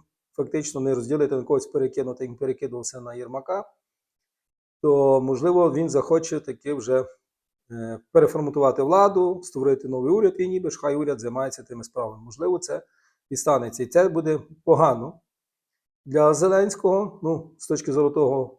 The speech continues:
що він вибудовував, бо насправді тепер ми побачимо справжнього Зеленського, бо всі, е, бачили Зеленського через призму, так, от тінь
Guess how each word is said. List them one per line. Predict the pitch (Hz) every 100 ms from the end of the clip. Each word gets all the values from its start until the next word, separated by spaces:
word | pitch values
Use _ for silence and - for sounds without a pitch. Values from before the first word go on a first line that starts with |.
| _
що | - 165
він | 147 131
вибудовував, | 135 139 131 131 143 135 123 - _
бо | 127 131
насправді | 127 127 - 151 147
тепер | 135 127 131
ми | 131
побачимо | 135 135 - 131
справжнього | - 160 135 110 113
Зеленського, | 107 113 104 117
бо | 113
всі, | - 151 156 _ _ _ _ _ -
е, | 123 120 131 113 -
бачили | 147 151 143 135
Зеленського | 127 143 151 - 127
через | 135 127 123
призму, | - 147 151 135 117
так, | 131 147 -
от | 120 _ - 117
тінь | 147 151 139